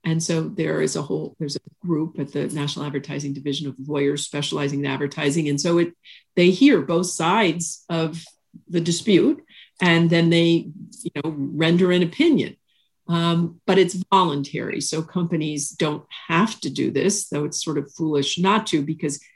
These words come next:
if you either refuse to participate or refuse to acknowledge the decision of the National Advertising Division of the Better Business Bureau, they can refer that refusal to the Federal Trade Commission, who can then, in their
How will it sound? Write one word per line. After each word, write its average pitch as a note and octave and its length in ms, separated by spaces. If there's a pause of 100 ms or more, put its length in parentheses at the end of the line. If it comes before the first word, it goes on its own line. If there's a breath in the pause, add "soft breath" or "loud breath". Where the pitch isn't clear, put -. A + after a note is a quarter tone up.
(240 soft breath)
if B3 200
you G3+ 340
either E3 540 (480)
refuse A3 500
to - 80
participate F#3 580
or G#3+ 220
refuse G3 500
to E3 180
acknowledge E3+ 680
the D#3+ 80
decision F#3+ 600
of D#3 140
the D#3 220 (220)
National D#3 320
Advertising D3 500
Division D#3 500 (600 loud breath)
of E3 220
the E3 80
Better D3+ 220
Business D3 300
Bureau, D#3+ 240
they F3+ 180
can F3 400
refer E3+ 960
that D#3 380 (300)
refusal E3 760
to - 100
the E3+ 80
Federal E3+ 320
Trade D4+ 380
Commission, C#3 560
who A3 100
can G#3+ 220
then, G3 440
in F3+ 180
their D#3+ 420